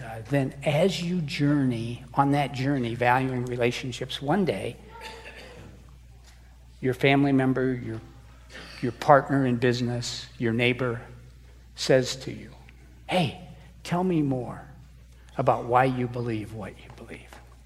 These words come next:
In fact, this is the way I think we should be doing evangelism as a church. I think we should be taking such an interest in our neighbors and coworkers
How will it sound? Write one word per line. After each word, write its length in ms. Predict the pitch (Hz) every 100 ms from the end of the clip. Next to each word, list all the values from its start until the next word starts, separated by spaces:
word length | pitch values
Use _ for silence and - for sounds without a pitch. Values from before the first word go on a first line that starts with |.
| -
In 1300 | - - - - - - - - - - - - -
fact, 220 | 165 156
this 180 | 180 -
is 120 | 196
the 80 | 202
way 200 | 170 165
I 60 |
think 280 | 143 160 151
we 100 | 147
should 220 | 131 143 135
be 80 |
doing 280 | 131 143 131
evangelism 880 | 120 123 139 127 107 98 104 95 98 - - - - -
as 180 | 117
a 60 | 107
church. 460 | - 104 85 - - - - - - - - - -
I 80 |
think 200 | 120 170
we 140 | 151 135
should 200 | - 143
be 100 | 135
taking 400 | 147 139 135 120
such 420 | - - 175 175
an 140 | 202
interest 880 | 214 208 180 175 - 107 120 - - - - - - -
in 140 | - 127
our 140 | 120
neighbors 560 | 123 139 151 175 170 - -
and 200 | 127 123
coworkers 800 | 151 135 147 - 95 - -